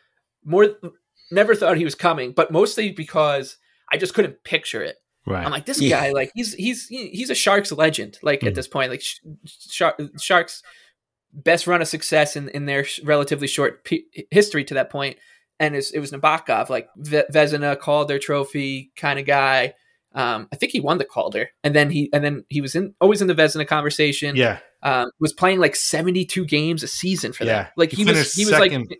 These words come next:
Speaker 2: in the Vezina, uh, behind Marty Brodeur in
Speaker 1: He played
Speaker 2: two thousand eight.
Speaker 1: s-,
Speaker 2: Yeah.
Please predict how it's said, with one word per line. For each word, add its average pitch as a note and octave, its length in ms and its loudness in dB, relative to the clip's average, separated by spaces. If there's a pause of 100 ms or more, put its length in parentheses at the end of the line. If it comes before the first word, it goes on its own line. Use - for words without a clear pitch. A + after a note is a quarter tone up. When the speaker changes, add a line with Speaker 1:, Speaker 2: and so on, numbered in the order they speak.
(280)
Speaker 2:
in A#2+ 80 -4
the A#2 80 -2
Vezina, G#2+ 760 0
uh, G2+ 320 -4
behind A2+ 440 -2
Marty A2 220 0
Brodeur G#2+ 640 -2 (500)
in G#2+ 280 -8
Speaker 1:
He G#3 80 -2
played - 40 -2
Speaker 2:
two - 80 6
thousand A#2+ 220 4
eight. B2+ 100 2
Speaker 1:
s-, - 60 -18 (120)
Speaker 2:
Yeah. G2 180 -10